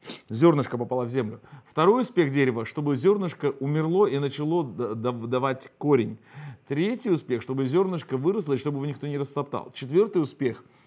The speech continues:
чтобы зёрныш-, ствол поднялся и чтобы ветки, плоды набрались. Пятый успех, чтобы процветание началось, цветочки пошли. Вот так мы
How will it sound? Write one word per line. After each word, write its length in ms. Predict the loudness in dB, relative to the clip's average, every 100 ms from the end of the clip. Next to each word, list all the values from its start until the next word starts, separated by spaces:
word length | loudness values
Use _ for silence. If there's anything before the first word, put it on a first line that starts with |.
| -20 _
чтобы 580 | -18 -2 0 6 4 4 -6 -14 -14
зёрныш-, 640 | -6 4 6 6 -4 -6
ствол 500 | -10 -8 -2 0 0
поднялся 580 | 0 -4 -2 -2 -2 -4
и 120 | -8
чтобы 260 | -6 -4 -4
ветки, 480 | 0 0 0 -4 -4
плоды 420 | -4 -4 -2 0
набрались. 380 | -2 -6 -8 -10
Пятый 400 | -2 -2 2 0
успех, 240 | -2 -6
чтобы 220 | -4 -6
процветание 760 | -4 -8 -4 -6 -2 -2 -2 -2
началось, 360 | -4 -4 -6 -6
цветочки 500 | -6 -4 -4 -4 -6
пошли. 320 | -6 -6 -6
Вот 140 | -8
так 140 | -10 -12
мы 140 | -12